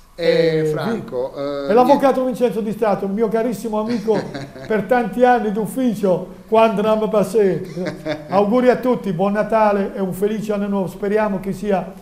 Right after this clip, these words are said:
Speaker 2: di auspicio veramente per il lavoro,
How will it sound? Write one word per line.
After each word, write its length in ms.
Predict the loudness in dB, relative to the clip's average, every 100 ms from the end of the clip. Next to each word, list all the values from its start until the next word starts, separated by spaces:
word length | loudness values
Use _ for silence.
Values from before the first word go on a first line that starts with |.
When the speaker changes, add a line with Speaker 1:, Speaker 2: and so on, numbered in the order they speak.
| -20 -20
Speaker 2:
di 120 | -2 0
auspicio 640 | 0 -2 -4 -2 -2 0
veramente 640 | 2 2 0 -2 -4 -4 -10 -12 -20 -20 -20 -20 -20 -20
per 160 | 0 2
il 120 | 4
lavoro, 720 | 4 6 6 6 2 -2 -6